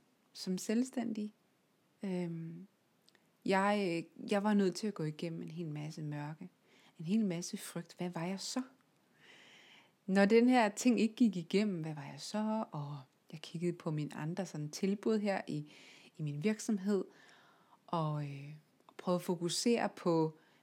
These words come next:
mine chakra-rejser og hvad, og de andre ting, jeg tilbyder i min virksomhed. Og så blev jeg bange. Jeg blev simpelthen bange for, at, øh, at det ikke ville gå. Jeg blev bange for, at mine tilbud heller ikke her ville blive modtaget,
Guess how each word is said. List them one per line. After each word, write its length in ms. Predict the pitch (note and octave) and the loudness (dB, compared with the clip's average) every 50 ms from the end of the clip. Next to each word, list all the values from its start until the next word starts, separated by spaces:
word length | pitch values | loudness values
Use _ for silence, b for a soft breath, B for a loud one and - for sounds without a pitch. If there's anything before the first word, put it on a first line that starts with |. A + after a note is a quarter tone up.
| b b | b b
mine 140 | D3 C#3+ C#3+ | -10 -10 -8
chakra-rejser 1080 | - - - F3+ E3+ G3+ - - A3 G#3 F#3+ - F#3 E3+ D#3+ E3 E3 E3 - - F#3 E3 | -8 -8 -6 -6 -6 -6 -6 -4 -4 -4 -4 -4 -6 -6 -4 -4 -6 -6 -8 -8 -8 -8
og 140 | - C#3+ | -8 -8
hvad, 160 | C#3+ C#3+ C#3+ - _ _ _ - | -10 -10 -12 -14 _ _ _ -14
og 240 | - D3+ D3 D3 - | -12 -10 -10 -8 -6
de 60 | D#3 | -6
andre 200 | C#3+ D3+ F3 G#3+ | -4 -2 -2 -2
ting, 220 | G#3+ - - G#3 | -2 -2 -2 -2
jeg 100 | F#3+ F3 | -2 -2
tilbyder 480 | - - - G3+ G3+ G3+ - G3+ F#3 F#3 | -2 0 2 2 2 2 0 -2 -2 0
i 60 | - | 0
min 200 | F#3 F3+ F3 F3+ | 0 0 0 0
virksomhed. 500 | G3 G3 G3+ G3+ G#3+ G#3 G3+ G3 G3 G3+ - - _ _ _ _ _ _ _ _ _ _ _ _ _ _ _ _ - _ _ _ _ _ _ _ _ _ _ _ - | 0 -2 -2 -2 -2 -2 0 0 -2 -4 -6 -12 _ _ _ _ _ _ _ _ _ _ _ _ _ _ _ _ -20 _ _ _ _ _ _ _ _ _ _ _ -20
Og 120 | - - | -18 -14
så 120 | - - D#3 D#3 - | -12 -10 -10 -8 -8
blev 120 | - F#3 | -6 -6
jeg 100 | F#3 F#3+ | -6 -4
bange. 420 | F#3+ - G3+ F3+ F#3 G#3 A#3 C#4 D#4+ - - B B B B B B B B B B | -2 -2 -2 0 0 0 0 0 -2 -4 -10 B B B B B B B B B B
Jeg 140 | B B B | B B B
blev 100 | B E3+ | B -8
simpelthen 460 | - - - B3+ A#3+ A3 G#3 G#3 G#3 | -2 4 6 6 8 8 6 4 2
bange 420 | G3+ G3+ D#3+ C#3+ C#3+ D3+ E3 F#3 F#3+ | 2 0 0 0 0 -2 -2 -4 -4
for, 400 | - - E3+ D#3+ E3+ F3 B3+ - _ - | -4 -4 -4 -4 -4 -6 -10 -14 _ -12
at, 360 | - E3 D#3+ D#3+ - - - | -10 -8 -8 -10 -10 -10 -10
øh, 300 | D#3+ D#3 D#3 D#3 D#3+ D#3+ D#3+ _ _ _ _ _ _ - | -8 -8 -8 -8 -10 -12 -14 _ _ _ _ _ _ -16
at 180 | E3+ D#3+ - | -16 -12 -8
det 60 | - | -8
ikke 140 | D#3+ D#3 - | -8 -8 -6
ville 140 | F3+ E3 D#3 | -8 -10 -8
gå. 200 | - D#3+ D#3 - - _ _ _ _ _ _ _ _ b b b b b b b | -8 -10 -10 -10 -12 _ _ _ _ _ _ _ _ b b b b b b b
Jeg 60 | - F3 | -2 0
blev 120 | G3 F#3 | 2 4
bange 340 | F#3 E3+ D#3+ D#3 E3 F#3+ G#3 | 4 4 4 4 2 0 -2
for, 320 | G3+ - F3+ E3+ F3 - - | -2 0 0 0 0 0 -4
at 180 | - F3 F3 - | -6 -8 -6 -4
mine 240 | E3+ D#3+ D#3 D3 | -4 -4 -4 -6
tilbud 440 | D3+ - - G3+ G#3+ A#3+ - - F#3+ | -6 -4 -2 0 0 0 0 -2 -2
heller 240 | F#3 G3 G#3 F#3+ F3+ | -2 0 -2 0 -2
ikke 120 | F3 - | -2 -4
her 220 | - - D4+ C4 - | -2 0 2 2 2
ville 140 | A3+ A3+ A3 | 2 0 -2
blive 160 | A3 G#3 G3+ | 0 -2 0
modtaget, 580 | G3 F#3+ F#3+ G3 F#3+ - - G3+ F#3+ - F#3 | 0 0 -2 -2 -4 -4 -6 -6 -6 -6 -8